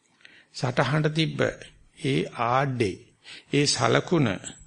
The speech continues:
ඒ නිමිත්ත, ඒ අරමුණ ගෙවිලා ගියා. ඒ ගෙවිලා යෑම නිසා මම දැන් පාළු තැනක අසරණ වුණා. අතන මෙතන සීමාවක් නැති අනන්තයේ අසරණ වෙනවා.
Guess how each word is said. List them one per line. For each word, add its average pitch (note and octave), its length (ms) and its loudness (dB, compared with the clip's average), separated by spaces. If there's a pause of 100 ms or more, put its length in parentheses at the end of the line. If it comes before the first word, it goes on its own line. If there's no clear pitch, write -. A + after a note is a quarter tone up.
ඒ C3+ 200 0
නිමිත්ත, C#3 540 2 (760)
ඒ A#2 360 0
අරමුණ C#3+ 480 4 (1200)
ගෙවිලා D3 380 2
ගියා. F#2 340 -4 (580)
ඒ D#3 160 2
ගෙවිලා C#3 380 4
යෑම D#3+ 320 4
නිසා B2+ 440 2
මම D3 300 2
දැන් D#3+ 260 0 (680)
පාළු D#3 280 8
තැනක B2+ 320 -2
අසරණ - 400 -4
වුණා. F#2 280 -10 (760)
අතන - 320 0
මෙතන B2+ 320 0
සීමාවක් C#3+ 640 0
නැති B2+ 240 -4
අනන්තයේ C#3+ 480 2
අසරණ C#3+ 380 0
වෙනවා. F#2+ 360 0